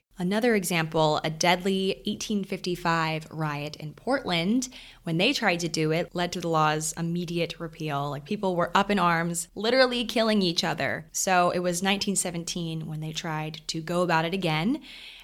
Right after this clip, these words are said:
And, you know, after all these earlier attempts, maybe, like, you know, time had passed, obviously, but people still did not have much faith that this would last, this would stick, and that people would take it seriously. And we'll figure out the truth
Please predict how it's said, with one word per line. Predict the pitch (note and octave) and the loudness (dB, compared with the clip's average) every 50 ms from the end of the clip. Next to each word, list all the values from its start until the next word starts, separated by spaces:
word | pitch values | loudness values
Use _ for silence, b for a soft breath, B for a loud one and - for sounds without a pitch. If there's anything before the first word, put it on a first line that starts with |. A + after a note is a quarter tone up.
| B - | B -6
And, | E3+ E3 E3 E3 E3 E3 E3+ | -4 -2 0 0 0 0 0
you | E3+ | 0
know, | E3+ - | 2 4
after | F3+ G#3 A3+ - B3 A#3 | 4 4 4 4 2 2
all | A3+ A3 | 2 2
these | A#3 A3 - - | 0 -2 0 0
earlier | G3+ G3 G3+ G3+ G3+ G#3 | 0 2 2 2 2 2
attempts, | G#3 G#3 - F3+ G3 C4 C#4+ - | 0 0 -2 -2 -2 -2 -4 -4
maybe, | - G3+ G3 G3+ G3 G3 | -4 -2 -2 -2 -2 -4
like, | F#3+ G3 F#3+ - - | -4 -6 -6 -6 -4
you | C#4 | -6
know, | C4+ | -6
time | C4 - - B3 A#3+ A#3+ | -6 -6 -6 -4 -2 -2
had | A#3 A#3 A#3 | -4 -4 -4
passed, | - G3 F3+ E3+ F3+ G3 - - | -2 0 0 0 0 -2 -4 -4
obviously, | - E3 E3 E3 E3+ E3+ - - - F#3+ G#3+ G#3+ | -4 -4 -4 -4 -2 -2 -2 -2 -2 -2 -2 -2
but | G#3+ - E3+ E3 E3 D3+ D#3 - | -2 -2 0 0 0 0 -4 -6
people | - G#3+ G#3+ G#3+ G#3 G3+ G3+ | -10 -10 -4 -2 -2 -2 -2
still | G3+ - - - - - F#3 F3 F3+ F3+ F3+ F#3 - - - | -4 -4 -6 -6 -4 -2 -2 0 0 0 -2 -2 -4 -6 -8
did | F#3 E3+ | -6 -4
not | F3 F3 E3+ E3+ F#3 | -2 -2 -2 -2 -4
have | F3 E3+ E3 E3 | -4 -6 -6 -6
much | D#3+ D#3 D#3 - | -8 -8 -10 -12
faith | - - D#3 D3 F3 A#3+ D4 - - - - | -6 -6 -4 -2 -2 -4 -4 -8 -14 -14 -12
that | F#3+ F3 F#3 F3+ - - | -10 -6 -4 -6 -4 -4
this | F#3 E3+ - - | -4 -4 -4 -4
would | E3+ D#3 | -6 -6
last, | D3+ D#3+ D3+ D#3 E3+ A3 A3+ - | -6 -4 -4 -2 -2 -4 -4 -6
this | - F3 E3+ | -6 -8 -8
would | - D#3+ | -8 -6
stick, | D#3+ - - - - G#3+ A#3 A#3 - - B B B B B B B - | -6 -6 -2 2 2 2 2 2 -6 -12 B B B B B B B -2
and | F#3+ G3+ G3+ | 0 0 0
that | F3+ - | 0 -2
people | G3 - - E3+ | -4 -2 -2 -2
would | D#3 D#3+ | -2 -2
take | D#3+ D3+ D3+ | -6 -8 -10
it | C#3+ - | -10 -12
seriously. | - C#3+ C#3 - - D#3 D#3 - - G1+ - - - - - | -12 -10 -10 -10 -8 -6 -6 -6 -6 -6 -10 -10 -12 -12 -8
And | - D#3+ D#3+ D#3+ E3 | -6 -4 -4 -4 -4
we'll | E3 E3+ | -6 -8
figure | - - G#3 F#3+ G3 | -4 -2 0 2 4
out | F#3 E3+ D#3 | 4 4 4
the | E3+ E3 | 2 0
truth | - - F#3 E3 D#3 D3+ D#3 | 0 0 -2 -2 -4 -6 -8